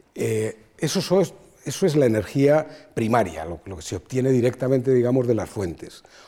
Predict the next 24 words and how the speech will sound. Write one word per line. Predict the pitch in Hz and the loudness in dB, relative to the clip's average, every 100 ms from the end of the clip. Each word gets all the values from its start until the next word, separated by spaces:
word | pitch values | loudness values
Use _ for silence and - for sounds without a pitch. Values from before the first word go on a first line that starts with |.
| _ - | _ 2
Una | 226 208 | 4 4
parte | 190 170 156 | 4 2 2
de | 147 | 0
esa | - 143 | 0 0
energía, | 120 101 - 156 117 180 - _ _ _ - _ _ _ _ _ _ _ _ _ _ | -2 -4 -2 0 -2 -6 -14 _ _ _ -20 _ _ _ _ _ _ _ _ _ _
eh, | - 107 | -6 -2
se | - 143 | 2 2
utiliza | 135 147 147 | 2 2 4
directamente | 160 143 147 156 147 151 151 | 4 4 4 2 2 2 2
en | |
forma | 120 139 139 | 2 2 4
de | 120 | 4
calor, | 104 101 110 87 | 4 4 4 2
en | 82 | -4
la | 82 | -6
industria, | 82 101 143 - 120 123 127 113 | -4 0 0 0 -2 0 2 -2
en | 92 87 | -4 -6
los | 85 85 - | -6 -8 -8
hogares | 101 123 113 110 - | -2 -2 -2 -4 -8
y | |
demás. | 87 90 87 - | -12 -12 -14 -4
Y | 135 | 2
una | 233 220 - | 4 4 4
parte, | 165 - 143 190 | 2 2 -4 -6